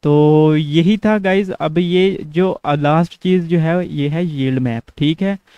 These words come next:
तो ये आपको यहाँ पे शो नहीं होगा। क्यों? क्योंकि हमने अभी तक कोई crop harvest की ही नहीं है। जब हम crop harvest करेंगे तो फिर ये, अ, yield जो है ये वाला map जो है वो शो होगा और different colors show करवाएगा और एक field के अंदर ही different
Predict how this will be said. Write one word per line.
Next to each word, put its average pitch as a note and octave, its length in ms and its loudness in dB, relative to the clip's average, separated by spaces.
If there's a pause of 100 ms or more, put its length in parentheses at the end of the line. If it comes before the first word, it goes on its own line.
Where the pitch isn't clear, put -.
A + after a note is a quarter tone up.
(200)
तो D#3 220 6
ये F#3 320 4
आपको E3+ 320 0
यहाँ F3+ 240 2
पे F#3 140 -2
शो F3 240 0
नहीं F3 180 0
होगा। A#2+ 420 -4
क्यों? G#3 220 2
क्योंकि G3 300 -2
हमने F3+ 300 0
अभी E3+ 140 -2
तक F3+ 180 -4
कोई F3 160 2
crop D#3+ 320 0
harvest D#3 480 -4
की D#3+ 240 -4
ही D#3 120 -2
नहीं A#2+ 260 -4
है। A#2 120 -6 (380)
जब F3 120 4
हम G#3+ 140 2
crop F#3+ 320 4
harvest F#3 460 -2
करेंगे F#3+ 400 -2
तो G3 280 0 (240)
फिर F#3 180 4
ये, G3 300 0
अ, C#3 300 -4
yield D3+ 400 0
जो D3+ 180 -4
है D3 340 -4 (180)
ये C3+ 240 0
वाला C#3 240 0
map C3+ 340 -2
जो C#3 80 2
है C#3 60 4
वो D3 100 0
शो C3 220 -4
होगा C3+ 240 0
और D3+ 120 0 (260)
different D#3 400 -2
colors D3+ 320 0
show C#3 180 -2
करवाएगा B2+ 520 -4 (400)
और - 100 2
एक F#3 160 4
field G3+ 280 4
के G#3+ 120 -4
अंदर G#3 240 2
ही A3 60 2
different F#3+ 400 -2